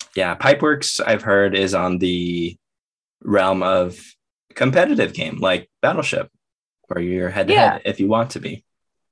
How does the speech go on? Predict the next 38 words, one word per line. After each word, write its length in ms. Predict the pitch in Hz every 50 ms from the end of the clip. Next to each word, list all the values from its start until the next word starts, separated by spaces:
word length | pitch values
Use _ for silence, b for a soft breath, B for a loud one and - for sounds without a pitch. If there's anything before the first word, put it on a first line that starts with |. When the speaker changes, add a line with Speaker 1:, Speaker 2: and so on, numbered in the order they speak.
| - - _ _ _ _ _ _ _ _ _ _
Speaker 2:
Yeah, 340 | 208 226 214 185 92 67 -
that's 200 | 208 233 262 262
what 140 | 262 -
I 100 | 220 190
heard 220 | 214 208 175 160 - _ -
too. 320 | 175 151 147 156 - 214 208 _ _ _ _ _ _ _ _ _ _ _ _
Speaker 1:
Nice. 480 | - 95 90 82 85 - - - - - _ b b b b b b b b b _ _ _ _ -
All 60 | 117
right, 200 | 127 123 110 101
Beth, 280 | 117 104 98 95 - - -
you 120 | 113 120
did 200 | 135 147 143 139
pretty 240 | - 151 143 143 139
darn 300 | 127 135 123 120 117 110
good. 320 | 104 104 98 92 85 82 90 90 78
Uh, 180 | - 110 110 - -
uh, 100 | - - - - - - - _
I 100 | - 127
didn't 280 | 135 151 156 156 151 147
expect 420 | 143 135 - - 135 131 127 131
you 60 | 123 110
to 80 | 113
know 200 | 110 110 110 110
the 140 | 98 95 92
cities, 500 | - - - 90 113 117 117 117 110 -
so 120 | - 110 104
I'm 100 | 101 101
gonna 140 | 107 104 101
give 120 | 104 107
you 60 | 107 104
some 180 | - 113 104
Speaker 2:
<laughs> 40 | 95
Speaker 1:
bonus 340 | 98 95 - 104 104 107 -
points 540 | - _ 120 117 113 120 - - - - b b b b b b b b b b b b
for 140 | - 107 101
the 80 | 95
Speaker 2:
Yeah. 120 | 92 - -
Speaker 1:
cities. 600 | - 101 95 101 95 95 95 95 - - -